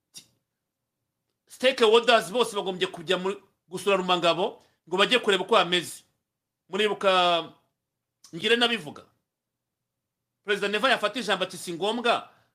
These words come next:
Ati, "Dusanzwe dukoresha channel za communication." Umuhuza azabibabwira, ni Uhuru Kenyatta.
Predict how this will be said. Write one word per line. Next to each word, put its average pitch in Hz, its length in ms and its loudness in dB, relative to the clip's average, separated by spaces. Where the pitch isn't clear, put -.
Ati, 185 420 -4
"Dusanzwe 190 340 0
dukoresha 202 420 0
channel 233 320 0
za 196 160 2
communication." 170 800 -4
Umuhuza 214 400 2
azabibabwira, 180 760 0
ni 165 100 -6
Uhuru 226 240 0
Kenyatta. 190 500 -4